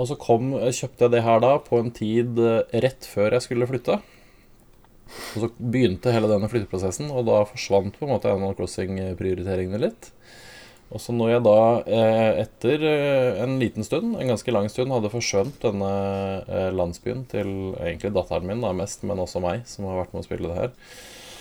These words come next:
Eh, så gikk jeg inn, og så tenkte jeg, «Nå skal jeg gå og sjekke turnipspriser og sånn, og se litt.»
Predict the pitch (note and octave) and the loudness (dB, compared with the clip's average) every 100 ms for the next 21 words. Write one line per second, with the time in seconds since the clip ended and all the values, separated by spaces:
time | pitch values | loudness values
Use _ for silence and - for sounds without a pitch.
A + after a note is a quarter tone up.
0 | - - - - - A#2+ A#2+ B2 A#2+ A2+ | -20 -20 -20 -20 -6 4 6 8 8 6
1 | C#3+ A2+ B2+ C3 C3 C3+ A#2+ A#2 C#3 G3+ | 2 8 10 8 6 2 2 4 4 4
2 | A3+ G#3 C3+ C3 C3 - G#2+ G#2 - G2 | 4 4 4 4 2 6 8 8 6 0
3 | F#2 - G2 F#2 G2+ G2+ G#2 G2 - F#2+ | 0 -2 -2 0 0 0 0 0 2 2
4 | F#2+ - | 2 0